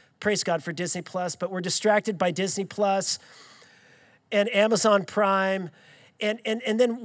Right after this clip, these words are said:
we're, we're always just kind of being entertained by sensationalized news, which is,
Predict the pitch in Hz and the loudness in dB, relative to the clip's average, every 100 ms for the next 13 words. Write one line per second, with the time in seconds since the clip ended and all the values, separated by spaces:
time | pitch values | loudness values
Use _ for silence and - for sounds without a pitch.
0 | 220 240 226 240 247 214 233 247 254 - | -10 -2 -2 -2 0 0 4 4 2 -2
1 | 240 - - 254 220 240 226 226 226 196 | -4 -4 -4 -2 0 0 0 0 -2 -2
2 | 214 233 214 196 190 - 190 - 233 220 | -2 -2 0 -2 0 -2 0 2 2 0
3 | 233 214 202 196 165 185 190 202 196 160 | -2 0 2 0 -2 -2 -2 0 -2 -4
4 | 185 - 196 160 | -6 -6 -6 -6